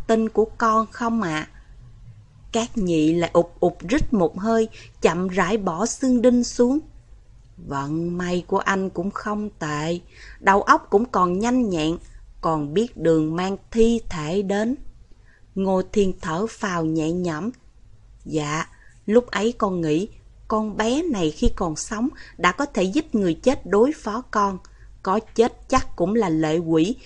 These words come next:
bị nó quấn phải, chắc còn phiền phức hơn cả Trần Lai Phượng, không bằng mang theo luôn.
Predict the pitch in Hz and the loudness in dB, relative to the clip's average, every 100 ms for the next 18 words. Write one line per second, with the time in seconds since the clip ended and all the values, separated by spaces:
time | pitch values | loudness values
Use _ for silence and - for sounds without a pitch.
0 | - - 175 196 247 285 247 285 440 - | -16 2 2 4 0 0 2 2 0 -2
1 | 160 170 - - - - 240 247 - 180 | -2 -2 -6 -14 -20 0 0 0 -2 -2
2 | 151 - 170 151 - 339 - 233 226 294 | -2 -2 -2 -2 -4 -6 -2 -4 -2 -4
3 | 302 - 180 170 196 226 - 170 156 160 | -4 0 0 0 0 -2 0 2 2 -2
4 | - - - 196 185 175 165 160 190 208 | -14 -20 -2 0 0 0 0 0 -2 -4
5 | - 220 220 226 240 | -4 0 4 6 6